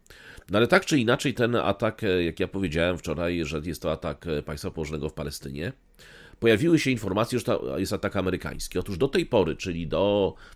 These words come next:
e, już ciąg-, do dwadzieścia cztery godziny minęły, e, nie ma absolutnie komunikatu ze strony Centkomu. Otóż za każdym razem, jeżeli Amerykanie dokonują tego typu ataku, pojawia się, e, i to w-, raczej wcześniej niż później,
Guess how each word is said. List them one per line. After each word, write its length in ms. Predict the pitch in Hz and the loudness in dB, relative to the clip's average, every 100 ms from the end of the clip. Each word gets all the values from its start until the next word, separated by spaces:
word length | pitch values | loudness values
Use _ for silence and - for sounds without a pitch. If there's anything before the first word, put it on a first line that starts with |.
| - 76 | -14 -6
e, 200 | 85 82 | -2 -2
już 260 | 85 82 - | -2 -4 -4
ciąg-, 240 | 107 101 - | -2 -2 -6
do 260 | 69 80 85 | -8 -6 -4
dwadzieścia 400 | 85 80 98 113 | -2 -4 -4 -4
cztery 240 | - 95 | -4 -4
godziny 360 | 87 80 87 80 | -4 -4 -4 -4
minęły, 480 | 76 69 69 90 95 - - - - - - | -4 -4 -2 -4 -4 -12 -20 -20 -20 -20 -10
e, 240 | 82 87 87 | -2 0 0
nie 200 | 95 123 | 2 4
ma 160 | 127 | 4
absolutnie 480 | 98 - 101 107 110 | 0 0 -2 0 -4
komunikatu 880 | 101 95 95 87 92 87 - 90 85 | -2 -2 -2 -2 -2 -2 -2 -2 -2
ze 140 | 80 | -4
strony 300 | 82 87 85 | -4 -4 -4
Centkomu. 580 | 82 92 85 - 76 62 - | -2 -4 -4 -4 -4 -6 -10
Otóż 320 | 78 85 87 - - - | -8 -6 -8 -10 -16 -6
za 160 | 85 | -4
każdym 420 | - 131 139 110 92 | 0 2 2 2 4
razem, 360 | 95 98 90 | 2 2 -2
jeżeli 260 | 85 90 85 | -2 -2 -2
Amerykanie 560 | 80 82 80 90 90 | 0 0 0 -2 -2
dokonują 460 | 78 80 80 87 82 | -4 -4 -4 -4 -4
tego 220 | 90 82 | -4 -4
typu 280 | 78 87 82 | -6 -6 -4
ataku, 460 | 71 80 - 117 127 - - | -4 -4 -4 -6 -6 -12 -14
pojawia 460 | - 95 101 113 90 | -2 2 4 2 0
się, 440 | - 80 85 107 127 - - - 85 87 | -2 -2 -2 -4 -8 -16 -20 -12 -6 -2
e, 160 | 87 | -2
i 120 | 107 | -2
to 420 | 120 131 117 101 92 82 | 2 6 6 6 2 -2
w-, 220 | - - | -6 -2
raczej 260 | 104 110 | 0 0
wcześniej 460 | 82 - 147 80 80 | 0 0 0 -2 -6
niż 180 | 76 - | -6 -8
później, 540 | 80 69 69 95 131 | -6 -6 -4 -2 -4